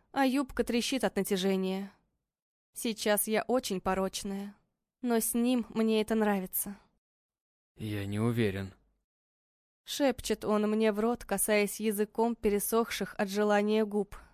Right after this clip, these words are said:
Speaker 2: Что аргументов достаточно?
Speaker 1: Я уверена, Лезу руками к его паху. Что смогу тебя убедить.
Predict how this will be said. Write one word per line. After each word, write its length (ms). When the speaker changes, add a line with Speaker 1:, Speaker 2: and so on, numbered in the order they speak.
Speaker 2:
Что 340
аргументов 640
достаточно? 840
Speaker 1:
Я 320
уверена, 800
Лезу 380
руками 400
к 100
его 200
паху. 460
Что 280
смогу 400
тебя 340
убедить. 540